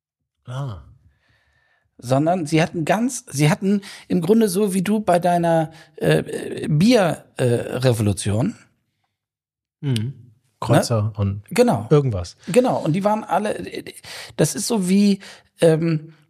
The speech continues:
Speaker 1: Batzen war's, glaub ich, ne?
Speaker 2: Ja,
Speaker 1: Der
Speaker 2: genau.
Speaker 1: Batzen.
Speaker 2: Kreuzer und Batzen. Und die hatten eben genau wie, wie so französische,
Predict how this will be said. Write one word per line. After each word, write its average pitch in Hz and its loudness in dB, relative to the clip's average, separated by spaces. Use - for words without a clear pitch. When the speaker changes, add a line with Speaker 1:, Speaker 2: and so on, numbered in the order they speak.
Speaker 1:
Batzen 101 0
war's, 85 -2
glaub 82 -4
ich, 85 -6
ne? 117 4
Speaker 2:
Ja, 170 4
Speaker 1:
Der 110 2
Speaker 2:
genau. - 4
Speaker 1:
Batzen. 107 -2
Speaker 2:
Kreuzer 196 2
und 214 -4
Batzen. 120 0
Und 175 0
die 151 2
hatten 208 0
eben 170 -2
genau 160 0
wie, 170 0
wie 151 2
so 151 2
französische, 143 -2